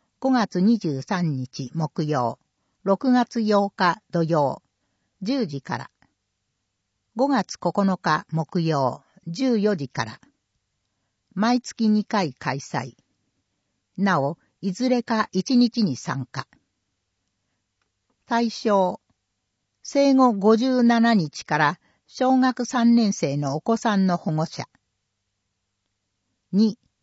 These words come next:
協力会員登録講習会、要予約。日時、五月十六日木曜、十三時三十分から十六時四十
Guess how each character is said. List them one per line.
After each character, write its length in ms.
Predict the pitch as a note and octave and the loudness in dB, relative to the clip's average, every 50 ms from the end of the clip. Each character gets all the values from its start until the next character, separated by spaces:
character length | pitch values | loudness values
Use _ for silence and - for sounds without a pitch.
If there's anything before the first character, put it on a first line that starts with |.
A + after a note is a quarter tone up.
| _ _ _ _ _ _ _ | _ _ _ _ _ _ _
協 240 | - C4 C4 C#4 C#4+ | -2 0 0 0 0
力 280 | C4+ C4+ C4 - - | 0 -2 -4 -6 -8
会 300 | - - B3+ B3 A#3+ G#3+ | -4 -2 0 2 2 2
員 180 | D#3+ C#3+ D3+ D3 - | 2 0 -2 -4 -2
登 220 | - A3 A3 A3+ A3+ | -2 0 2 2 0
録 200 | A#3 - - - | 0 -2 -6 -6
講 220 | - G#3+ G3+ G3 | -2 0 0 0
習 260 | G3 - - F#3+ D3 | 0 -2 -4 -4 -4
会、 360 | - - - - A#2 A#2+ - _ _ _ _ | -6 -6 -8 -8 -8 -8 -12 _ _ _ _
要 280 | F3+ F3+ A#3 B3+ A3+ E3+ | -4 -2 0 0 0 0
予 160 | C3+ C#3 C3+ | -2 -2 -2
約。 420 | C#3+ C#3 B2 B2 - - - - - _ _ _ _ _ _ _ _ _ _ _ _ _ _ _ _ _ _ | -2 -4 -4 -6 -8 -14 -18 -18 -18 _ _ _ _ _ _ _ _ _ _ _ _ _ _ _ _ _ _
日 360 | - F#3+ A#3+ B3+ - - D#3+ B2+ | 2 2 2 2 2 -2 -8 -10
時、 220 | - B2 C3+ - _ _ _ _ _ _ _ _ _ _ | -10 -12 -14 -14 _ _ _ _ _ _ _ _ _ _
五 120 | - B3+ C#4+ | -4 0 0
月 320 | C#4 A#3 G3 - - D3 | 0 0 -2 -4 -8 -6
十 240 | C3+ - G#3 G#3+ G3+ | -4 -2 0 0 0
六 240 | G#3 G3 - - F#3+ | 0 -2 -2 -2 -2
日 440 | F3 E3+ E3 - - - D3+ D3 - - | -2 -2 -4 -6 -6 -8 -8 -6 -6 -4
木 340 | E3 E3+ E3+ - - G3+ F3+ | -4 -4 -4 -4 -4 -2 0
曜、 420 | F3 E3 D#3 D3 C3 A#2+ - - _ - | 0 0 0 0 0 -2 -4 -10 _ -16
十 280 | D#3 E3 A3+ B3+ C4 B3 | -8 -4 -4 -2 -2 -2
三 280 | - C4+ B3 A3+ G3+ | 0 0 0 0 0
時 100 | D3 D3+ | -2 -4
三 300 | - - G#3 F#3+ F#3 F#3 | -4 -2 0 0 0 0
十 140 | E3 F3+ F3+ | -2 -4 -8
分 300 | - _ - C3 B2 B2 | -8 _ -8 -8 -6 -4
か 120 | - D#3+ | -4 -4
ら 220 | C3+ C3 B2+ - - - | -4 -4 -4 -8 -10 -4
十 220 | D3+ G3+ B3 C4 | -2 0 0 2
六 260 | B3 B3 B3+ - A#3+ | 0 0 0 -2 -2
時 160 | F3+ C#3+ B2+ | -2 -2 -2
四 240 | C3 D3 D3+ D#3+ D#3+ | 0 0 0 0 0
十 160 | C#3 D3 D3 | -2 -6 -8